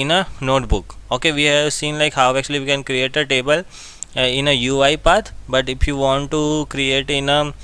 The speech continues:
notebook, so there was one more option, right? So click on the data,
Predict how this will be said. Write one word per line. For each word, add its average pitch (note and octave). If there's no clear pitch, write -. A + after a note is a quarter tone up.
notebook, C#3
so C#3
there C3
was D3
one C#3
more C3
option, A#2+
right? C3+
So D3
click C#3
on C#3
the C3+
data, B2